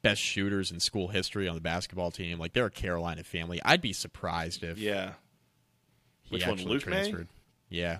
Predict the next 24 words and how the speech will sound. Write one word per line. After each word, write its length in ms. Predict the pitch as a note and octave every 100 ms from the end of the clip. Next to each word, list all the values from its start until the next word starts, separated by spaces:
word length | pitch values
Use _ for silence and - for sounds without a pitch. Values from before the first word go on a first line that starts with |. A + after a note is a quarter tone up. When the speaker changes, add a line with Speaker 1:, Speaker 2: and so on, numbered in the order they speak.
| -
Speaker 1:
Luke 200 | F#2+ -
May. 240 | F2 E2+ F#2+
That's 180 | A2 -
his 80 | B2
older 140 | A#2+
Speaker 2:
Yeah. 40 |
Speaker 1:
brother. 320 | F#2+ G2 F#2+ - - _ _ -
Yeah. 160 | F2
Speaker 2:
Yeah. 220 | F2 G2+ F#2 - - - - - - -
There's 140 | C#3 F#3+
a 60 |
third 380 | C3+ - B2+ D3+
one, 200 | F#2+ E2+
too, 340 | - C3 F#2+ F2+
that 120 | G#2
also 220 | G#2+ A#2+
played 200 | F#2+ F2+
basketball 440 | F2 F#2 - F#2+ F2+
there, 120 | F2
right? 260 | E2+ A2+ - - _ _ _ _ _ -
Speaker 1:
I 60 |
believe 240 | F#2+ G2 F#2
so. 260 | G2 F2+ - - - - - - -
Speaker 2:
Okay. 220 | G#2+ E2